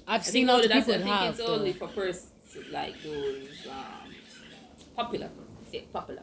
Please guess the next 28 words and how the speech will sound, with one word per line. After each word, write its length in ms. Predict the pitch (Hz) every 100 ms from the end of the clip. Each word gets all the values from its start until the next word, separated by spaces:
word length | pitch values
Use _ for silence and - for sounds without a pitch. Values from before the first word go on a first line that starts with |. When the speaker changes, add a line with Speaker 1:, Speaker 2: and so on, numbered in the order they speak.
| -
Speaker 2:
persons. 460 | - - - -
Speaker 1:
No, 140 | - 285
'cause 160 | 226 202
my 80 |
brother 260 | 208 233 240
just 160 | 220 196
got 160 | 185
hacked. 360 | 190 180 - - - - - - - - 214
Speaker 2:
Oh, 40 |
God. 80 | 214 - - - - - - - - - - - - -
Oh. 120 | - - - - - - - - - - - - - - - - - - - -
So. 60 | - - - - - - - - - - -
Orange. 840 | 165 156 214 262 262 269 - - - _ _ _ _ - - - - - -
<sighs> 60 | - - - - - - - - -
First 240 | 269 269 285
to 60 |
lose, 480 | 269 269 254 220 - - -
first 240 | - 262 262
to 60 |
mess 220 | 269 262 262
up 120 | 226
loses 340 | 214 208 185
a 100 | 190
card. 440 | 190 170 139 143 - - -
Speaker 1:
Ooh. 60 | 349
Speaker 2:
Curse 280 | 254 247
words. 360 | 180 151 143 143 - - _ _ _ - - - - - - - - _ _ _ _
Bum, 380 | - 196 147 151